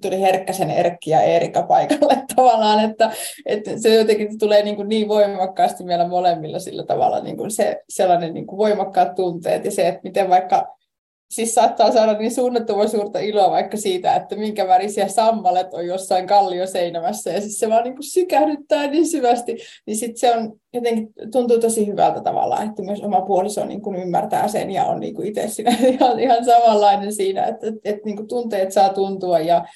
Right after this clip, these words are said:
se, mitä näkee, niin saa tuntua, ja auringonlasku saa tuntua, ja pilvien väri saa tuntua, ja tavallaan, että sen voi niinku ilmaista. Et niinku koen, että,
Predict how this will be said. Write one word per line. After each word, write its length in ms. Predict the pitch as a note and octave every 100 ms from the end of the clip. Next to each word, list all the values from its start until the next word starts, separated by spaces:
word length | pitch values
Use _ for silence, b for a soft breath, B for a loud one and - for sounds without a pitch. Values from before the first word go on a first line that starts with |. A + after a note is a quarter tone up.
| B _
se, 180 | - A3
mitä 240 | G#3+ G#3
näkee, 560 | F#3 G#3 G#3 A3 F3 E3+
niin 160 | F3 F3+
saa 240 | F#3 E3+
tuntua, 540 | F#3 F3+ F3+ F3 E3+
ja 220 | E3+ E3+ E3+
auringonlasku 800 | G#3 A#3 A3+ G3+ F#3+ F3+ - G3+
saa 240 | G3+ -
tuntua, 480 | - F#3 F3+ F#3 E3+
ja 180 | E3+ -
pilvien 520 | A3 A#3 A3+ G#3 F#3
väri 260 | F3 F3 F#3+
saa 220 | F#3+ E3
tuntua, 500 | G#3 G3+ F3 F3 E3 -
ja 80 |
tavallaan, 460 | G3+ G3 F#3+ F3+ E3+
että 160 | F3 F#3
sen 200 | F#3 D#3+
voi 160 | D#3+
niinku 380 | - - - A3 G#3+ _ _ _
ilmaista. 500 | - - - G#3+ -
Et 140 | G3 G#3+
niinku 260 | G3 G3
koen, 240 | G3 F#3 F3+
että, 340 | F3 F#3 F#3